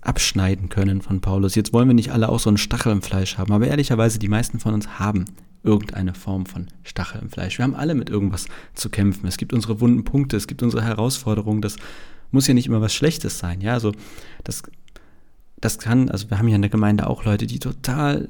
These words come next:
leidenschaftlich dabei sind, ja, die super lieb sind, super, super, super, super engagiert. Ähm, aber es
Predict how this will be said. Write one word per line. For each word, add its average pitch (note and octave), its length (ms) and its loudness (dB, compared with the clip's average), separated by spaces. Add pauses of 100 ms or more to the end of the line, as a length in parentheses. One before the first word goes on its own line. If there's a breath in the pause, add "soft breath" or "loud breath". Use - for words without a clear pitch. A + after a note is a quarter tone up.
leidenschaftlich A#2 640 -2
dabei G2 340 -2
sind, F#2+ 180 -6
ja, G#2+ 180 -2
die A2 240 -4 (140)
super C3 400 0
lieb A2 200 -2
sind, G#2 280 -4
super, C#3 440 0
super, D#3 340 0
super, A#2+ 260 0
super A#2 260 -6
engagiert. G#2+ 540 -2 (600 loud breath)
Ähm, - 260 -4 (880 soft breath)
aber B2 220 0
es - 160 -2